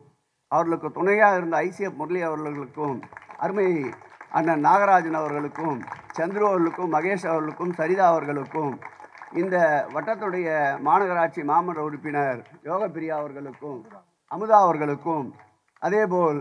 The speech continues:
இந்த நிகழ்விலே பங்கேற்றிருக்கின்ற மாநகராட்சி மாமன்ற உறுப்பினர்கள் ஸ்ரீதனி மற்றும் சாரதா, நம்முடைய அருமை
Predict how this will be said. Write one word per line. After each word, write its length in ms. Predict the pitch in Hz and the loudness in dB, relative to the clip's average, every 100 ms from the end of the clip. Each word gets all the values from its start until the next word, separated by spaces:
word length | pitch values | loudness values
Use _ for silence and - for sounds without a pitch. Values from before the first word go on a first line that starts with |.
| - | -6
இந்த 160 | 165 170 | -6 -4
நிகழ்விலே 400 | 160 175 208 202 175 | -2 -2 -2 -4 -2
பங்கேற்றிருக்கின்ற 720 | 165 175 185 156 160 156 151 151 139 135 127 | -4 -4 -6 -8 -12 -10 -8 -6 -6 -8 -4
மாநகராட்சி 540 | 165 196 180 170 151 | -4 -2 -6 -8 -6
மாமன்ற 380 | 147 170 180 160 | -4 -2 -4 -8
உறுப்பினர்கள் 640 | 151 147 139 147 143 165 127 - _ _ _ _ _ - | -10 -12 -14 -12 -10 -8 -10 -12 _ _ _ _ _ -10
ஸ்ரீதனி 440 | 196 196 180 170 196 220 _ _ _ - | -8 -4 -4 -2 -4 -6 _ _ _ -6
மற்றும் 320 | 170 170 156 | -4 -4 -6
சாரதா, 500 | 165 165 180 160 165 190 190 - _ _ - | 2 2 2 0 0 -2 -6 -16 _ _ -8
நம்முடைய 320 | 160 165 156 147 135 110 - _ _ _ | -6 -2 0 0 0 -4 -14 _ _ _
அருமை 320 | - 175 185 | 0 2 2